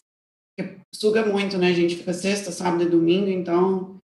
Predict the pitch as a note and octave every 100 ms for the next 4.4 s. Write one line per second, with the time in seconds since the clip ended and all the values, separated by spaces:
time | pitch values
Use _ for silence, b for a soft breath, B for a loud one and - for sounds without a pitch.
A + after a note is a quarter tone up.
0 | _ _ D#3+ D#3 E3+ E3 F3 F#3 G3 F3+
1 | F3+ F3+ F#3 - - F3+ F#3+ F#3+ F3 F3
2 | - E3+ E3+ E3 E3 E3+ F3 - F3+ E3+
3 | D#3+ E3+ F3+ F3 E3 - E3+ E3+ E3 E3+
4 | E3+ D#3+ C#3 C#3